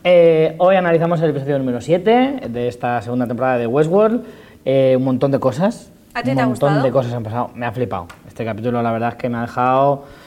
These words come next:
Speaker 1: porque por fin se han desvelado algunas cosas de las que llevamos hablando ya muchas semanas y
Speaker 2: ¿Has
Speaker 1: es
Speaker 2: tenido que ir poniéndolo en pausa para procesar la información?
Speaker 1: Un poco, ¿eh? Un poco, porque la verdad es que ha sido como demasiado contenido de golpe y había ciertas cosas que no acababa de,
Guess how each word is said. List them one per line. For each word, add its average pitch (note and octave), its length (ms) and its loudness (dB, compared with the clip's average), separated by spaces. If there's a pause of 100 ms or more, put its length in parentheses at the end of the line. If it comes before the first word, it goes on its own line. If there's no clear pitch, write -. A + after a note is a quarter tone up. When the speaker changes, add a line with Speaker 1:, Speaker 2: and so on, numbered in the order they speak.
(260)
Speaker 1:
porque D3 580 2
por C#3 140 0
fin E3 180 0
se F3+ 80 0
han F#3+ 60 2
desvelado F3+ 300 4
algunas E3+ 280 0
cosas F#3+ 280 0
de D3+ 80 2
las C3 100 -2
que C#3 120 -2
llevamos C3 240 0
hablando D3+ 260 0
ya D3 100 2
muchas C#3+ 300 -4
semanas F3+ 640 0
y C#3 340 2
Speaker 2:
¿Has C3+ 100 2
Speaker 1:
es - 40 -6
Speaker 2:
tenido B3 240 -4
que B3 60 -6
ir B3+ 80 -6
poniéndolo A#3+ 340 -8
en A3 80 -10
pausa A3+ 300 -4
para A3+ 160 -6
procesar G#3 340 -12
la G#3+ 80 -12
información? G3+ 560 -14 (400)
Speaker 1:
Un G#3+ 100 0
poco, E3 300 2
¿eh? C3+ 160 0 (180)
Un D3 140 -6
poco, B2 440 -4
porque B2 640 -2
la B2 120 -2
verdad B2+ 220 0
es C3 80 -8
que - 120 -2
ha D3 40 -2
sido D#3+ 220 2
como D#3 200 0
demasiado C#3 340 -2
contenido D#3 420 2
de D3+ 60 4
golpe D#3 480 4
y D#3+ 80 4
había C#3 300 2
ciertas C#3+ 340 -4
cosas D3 280 -6
que D#3 120 -4
no C#3 220 -2
acababa C#3 400 0
de, C3 400 0